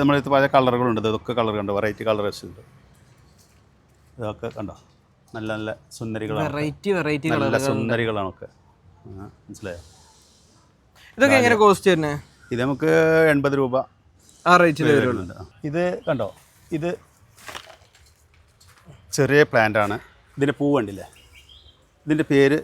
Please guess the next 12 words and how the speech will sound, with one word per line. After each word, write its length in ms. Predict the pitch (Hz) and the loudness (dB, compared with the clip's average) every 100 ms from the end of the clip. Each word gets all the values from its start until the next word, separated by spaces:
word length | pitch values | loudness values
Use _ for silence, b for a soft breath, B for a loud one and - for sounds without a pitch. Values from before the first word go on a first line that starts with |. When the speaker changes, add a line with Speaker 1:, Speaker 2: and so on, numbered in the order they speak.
| - _ _ _ - | -8 _ _ _ 0
Speaker 1:
ക്ലിയോഡെൻഡ്രം. 600 | 139 135 131 120 92 85 _ _ _ _ _ - 151 139 | 6 6 6 4 0 -10 _ _ _ _ _ -20 -16 -10
Speaker 2:
നല്ല 140 | 143 170 | -6 -6
അടിപൊളിയായിട്ട് 680 | 123 - 202 180 175 160 151 | -8 -8 -6 -4 -4 -4 -6
നമ്മുടെ 180 | 139 165 175 | -6 -4 -2
കണിക്കൊന്ന 400 | 151 139 190 202 | -4 -4 -4 -2
നിൽക്കണം 200 | 170 156 139 | -2 -4 0
അതേപോലെ. 300 | 139 151 123 | 2 4 4
Speaker 1:
കണിക്കൊന്ന, 380 | 131 131 123 107 | 4 4 6 4
അത് 60 | 113 123 | 4 4
ഞങ്ങൾ 160 | 139 175 | 4 4
ഇത് 80 | 175 160 | 2 2
സാധാരണ 260 | 156 147 | 2 0